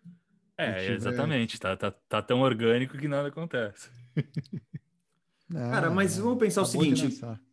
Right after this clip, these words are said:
Speaker 3: Co-, é, calma, gente, calma.
Speaker 1: Não que eu tenha
Speaker 2: Não.
Speaker 1: algo contra isso, tá? Não tenho, não.
Speaker 3: Não,
Speaker 1: Mas
Speaker 3: tudo bem, mas
Speaker 1: acontece.
Speaker 3: vamos pensar o seguinte.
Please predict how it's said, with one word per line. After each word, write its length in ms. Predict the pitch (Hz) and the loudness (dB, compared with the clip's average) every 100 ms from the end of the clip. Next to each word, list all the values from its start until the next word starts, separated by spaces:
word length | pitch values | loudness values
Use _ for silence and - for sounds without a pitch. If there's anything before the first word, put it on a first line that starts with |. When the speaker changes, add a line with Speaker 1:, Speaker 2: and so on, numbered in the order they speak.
| _ | _
Speaker 3:
Co-, 160 | - 170 | -4 -4
é, 380 | - - 165 - - _ _ | -4 -6 -10 -10 -16 _ _
calma, 380 | 135 107 90 85 | -2 -2 -4 -8
gente, 340 | 85 82 - | -12 -16 -18
calma. 320 | - 98 - - _ _ | -14 -14 -14 -20 _ _
Speaker 1:
Não 160 | 123 175 | -2 2
que 60 | |
eu 60 | 233 | 2
tenha 140 | 226 | 6
Speaker 2:
Não. 40 | 226 | 6
Speaker 1:
algo 100 | 214 | 4
contra 380 | - 170 156 127 | 4 6 6 6
isso, 260 | 120 110 104 | 6 4 0
tá? 200 | 107 113 | 2 2
Não 120 | 135 | 2
tenho, 240 | 151 139 | 2 2
não. 200 | 156 104 | 0 0
Speaker 3:
Não, 280 | 110 247 294 208 | 0 0 0 0
Speaker 1:
Mas 40 | |
Speaker 3:
tudo 200 | - 220 208 | -2 -2 2
bem, 200 | 214 180 | 2 4
mas 300 | 139 127 - | 2 0 -2
Speaker 1:
acontece. 200 | - 175 | -4 0
Speaker 3:
vamos 200 | 226 247 | 0 2
pensar 220 | 196 190 | 0 0
o 40 | |
seguinte. 540 | 180 151 117 - 98 | -2 0 0 -2 -8